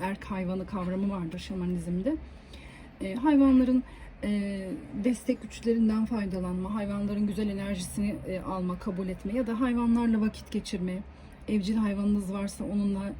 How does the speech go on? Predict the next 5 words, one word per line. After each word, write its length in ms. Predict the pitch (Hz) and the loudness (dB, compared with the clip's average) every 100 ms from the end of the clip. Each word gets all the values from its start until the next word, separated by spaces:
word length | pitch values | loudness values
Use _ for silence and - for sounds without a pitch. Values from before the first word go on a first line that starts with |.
| - | -6
ilgilenme 580 | 196 175 185 180 185 175 202 - - - - - | -4 -2 0 0 0 -2 -4 -10 -14 -12 -10 -2
gibi 280 | 208 190 185 - | 2 2 0 -2
şeyler 480 | - 202 180 165 165 | -4 -2 -2 -2 -2
de 120 | 285 - | -4 -6
gerçekleştirebilirsiniz. 1300 | - 208 - 208 196 180 - 190 185 185 - 180 208 | -4 -2 -2 -4 -4 -6 -4 -4 -2 -2 -2 -2 -4